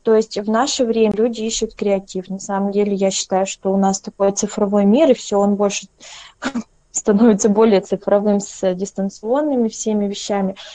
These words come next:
И люди в этом цифровом мире ищут именно креатив. Поэтому клиенты остаются, они, м, ну, желают чего-то большего, еще но-, новинок. Поэтому, э, мы пишем о том, что у нас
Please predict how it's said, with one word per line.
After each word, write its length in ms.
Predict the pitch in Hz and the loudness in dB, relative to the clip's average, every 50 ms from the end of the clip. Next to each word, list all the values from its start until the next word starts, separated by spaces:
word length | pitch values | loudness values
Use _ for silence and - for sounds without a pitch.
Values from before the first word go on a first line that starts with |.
| - - _ | -20 -6 _
И 60 | 202 | -2
люди 280 | 196 220 262 269 269 - | 0 0 0 2 0 0
в 80 | 196 | 2
этом 340 | 202 214 208 - 196 202 208 | 2 0 0 0 -4 -6 -6
цифровом 520 | 208 - 220 - 220 220 220 214 214 214 208 | -8 -10 -8 -4 -2 0 2 2 2 2 2
мире 240 | 220 247 233 220 | 0 0 0 -2
ищут 300 | 208 202 - - 208 - | -4 -4 -4 -8 -8 -6
именно 260 | 214 214 208 202 202 196 | -6 -4 -4 -4 -4 -4
креатив. 500 | 196 - 202 196 196 196 - 202 196 - _ | -6 -6 -6 -6 -6 -6 -8 -10 -10 -8 _
Поэтому 540 | - 190 202 202 - 226 220 214 202 208 - - - - - - - - - - - - | -6 -6 -6 -6 -4 -4 -4 -2 -4 -6 -8 -10 -12 -12 -10 -10 -12 -14 -16 -20 -8 0
клиенты 520 | 226 220 208 196 220 214 214 220 214 202 | 2 2 2 2 2 0 0 0 0 -2
остаются, 800 | 196 196 - - 208 202 196 240 269 311 311 - - - 240 220 | -2 -2 -2 -2 -2 0 2 2 2 2 0 -2 -4 -2 -2 0
они, 640 | 208 202 202 202 202 196 196 196 190 180 185 190 - - _ _ _ _ _ - | 0 -2 -2 -2 -2 -2 0 0 0 -2 -4 -6 -8 -14 _ _ _ _ _ -10
м, 400 | 208 202 196 196 190 196 196 - _ _ _ _ - | -10 -8 -6 -6 -6 -8 -10 -14 _ _ _ _ -2
ну, 120 | 240 226 | -2 -2
желают 460 | 208 208 214 208 208 208 208 202 202 | 0 0 0 0 2 2 0 0 -2
чего-то 360 | - - 202 196 196 196 - | -6 -6 -4 -4 -4 -4 -4
большего, 640 | 190 185 202 220 262 269 - - - - 214 196 196 202 | -6 -2 0 2 2 2 0 -2 -2 -2 -2 -2 0 0
еще 380 | 202 202 - - - - 208 208 | -2 -2 -4 -6 -8 -6 -4 -2
но-, 180 | 208 196 202 - | -2 -2 -2 -2
новинок. 640 | - 220 202 202 196 185 202 220 262 294 269 214 - - _ - - - - - - _ _ | -2 0 2 2 2 2 0 0 2 2 2 0 0 -4 _ -20 -20 -20 -20 -20 -20 _ _
Поэтому, 880 | - 202 202 220 220 - 262 247 233 226 220 214 208 208 202 208 214 - _ _ _ _ _ _ - | 2 2 2 2 2 0 0 2 2 2 2 2 0 0 0 -2 -4 -8 _ _ _ _ _ _ -2
э, 100 | 220 214 | 0 2
мы 180 | 214 214 220 | 2 2 2
пишем 400 | 220 - 233 240 - - 233 208 | 2 2 2 0 0 0 -2 -2
о 60 | 202 | -2
том, 220 | 202 - 214 220 226 | 0 0 0 0 0
что 180 | - - - 208 | -2 -4 -4 -4
у 60 | 202 | -2
нас 380 | 202 208 208 214 214 - - - | -2 0 0 -2 -2 -4 -8 -18